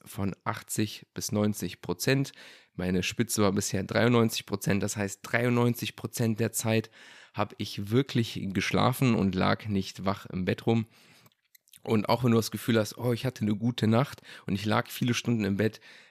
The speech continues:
kann's trotzdem sein, dass dein Schlaf miserabel war. Sowas kann man halt leider nur mit so einem Tracker sichtbar machen. Musst du dich halt fragen, wie tief du dort reingehen willst. Und jetzt bedenke, wenn ich eine Schlafeffizienz von achtzig bis neunzig Prozent habe, ich habe gewisse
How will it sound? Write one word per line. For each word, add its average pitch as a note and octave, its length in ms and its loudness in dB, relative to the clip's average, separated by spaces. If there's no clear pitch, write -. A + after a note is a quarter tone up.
kann's A#2 260 -2
trotzdem A2+ 340 0
sein, G2+ 220 4
dass G2+ 100 0
dein F#2 160 -2
Schlaf G2 400 -2
miserabel A2 680 4
war. A2+ 160 4
Sowas G2+ 320 0
kann G#2 120 -4
man G2 140 0
halt G2 140 -4
leider F#2+ 240 0
nur G#2+ 100 0
mit G#2+ 140 -2
so - 100 -6
einem F#2+ 140 -4
Tracker - 360 -6
sichtbar B2+ 400 2
machen. G#2+ 260 4
Musst G#2 240 0
du A2+ 60 0
dich G#2 160 0
halt F#2+ 100 2
fragen, F#2+ 400 0
wie F2+ 80 -4
tief - 300 -2
du G#2+ 100 -2
dort F#2+ 280 0
reingehen A#2 380 2
willst. A#2 380 0
Und A2 80 4
jetzt - 180 0
bedenke, A2 460 4
wenn G#2 120 2
ich - 200 -4
eine G#2 180 2
Schlafeffizienz G#2+ 880 0
von - 180 -2
achtzig - 320 -6
bis - 140 -6
neunzig G2 320 -2
Prozent A2+ 460 0
habe, G#2+ 280 2
ich G#2 220 -4
habe A2+ 220 0
gewisse G#2 600 0